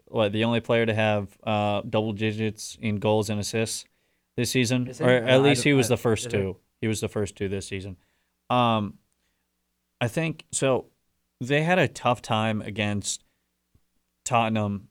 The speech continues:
Speaker 1: uh, in that first round, uh, that first knockout round last season. But they were also right in the middle of, um, of a title race with Bayern Munich. It was right around that time when they lost to Bayern,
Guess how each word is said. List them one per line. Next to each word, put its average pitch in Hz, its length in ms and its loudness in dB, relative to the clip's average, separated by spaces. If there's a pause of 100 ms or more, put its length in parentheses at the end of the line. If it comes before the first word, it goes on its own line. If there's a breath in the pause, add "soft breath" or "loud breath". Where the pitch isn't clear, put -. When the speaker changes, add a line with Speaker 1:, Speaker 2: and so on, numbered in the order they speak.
(280)
Speaker 1:
uh, 104 320 0
in 110 120 -4
that 107 180 -2
first 110 280 -2
round, 101 460 -4 (460)
uh, 104 520 -2
that 107 140 -4
first 113 220 -4
knockout 104 440 -4
round 104 280 -6
last 104 260 -6
season. 101 360 -10 (320)
But 110 80 -2
they 131 100 6
were 135 100 6
also 139 540 4 (300)
right 120 360 2
in 123 80 -4
the 117 80 2
middle 110 440 4
of, 104 460 0 (100)
um, 104 540 -4 (960)
of 120 120 0
a 117 60 2
title 120 340 0
race 113 400 -2 (320)
with 117 260 -4
Bayern 117 240 0
Munich. 110 360 0
It 120 80 -2
was 113 140 0
right 123 220 2
around 127 220 0
that 120 140 0
time 113 260 0
when 110 100 0
they 107 120 0
lost 107 340 -2
to 104 60 -6
Bayern, 104 440 -4